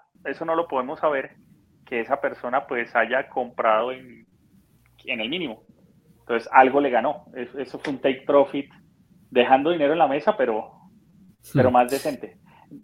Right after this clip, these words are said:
Speaker 1: Hay que entender, ahí, ahí va a ser relevante lo que nuestro amigo Jairo Moreno nos aporte en, en los siguientes días para entender quiénes fueron las contrapartes de esa operación.
Speaker 2: Sí, pero, pues, no sé. Me parece muy dura esa,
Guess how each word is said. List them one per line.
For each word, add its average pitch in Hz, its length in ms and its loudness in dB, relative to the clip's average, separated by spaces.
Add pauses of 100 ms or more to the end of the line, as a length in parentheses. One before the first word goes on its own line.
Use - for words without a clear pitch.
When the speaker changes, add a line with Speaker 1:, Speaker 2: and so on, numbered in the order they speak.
(300)
Speaker 1:
Hay 170 140 8
que 208 120 4
entender, 202 460 6 (140)
ahí, 156 200 8
ahí 170 140 4
va 185 120 4
a 190 60 2
ser 202 140 -4
relevante 185 560 -4
lo 190 160 -8
que 151 140 -14
nuestro 127 320 -10
amigo 160 540 -6
Jairo 147 260 -6
Moreno 131 320 -8
nos 156 180 -10
aporte 123 360 -8
en, 156 80 -10
en 127 440 -12
los 127 160 -12
siguientes 123 400 -2
días 170 320 2 (420)
para 127 140 10
entender 123 400 2
quiénes 143 300 -2
fueron 143 180 -6
las 143 140 -6
contrapartes 117 680 -2
de 127 80 -4
esa 123 180 -6
operación. 120 420 -8 (960)
Speaker 2:
Sí, - 200 0
pero, 104 380 2 (560)
pues, 101 200 -2
no 107 120 -4
sé. 95 160 -8 (760)
Me 113 80 -8
parece 98 320 2
muy 107 140 4
dura 110 200 6
esa, 107 360 2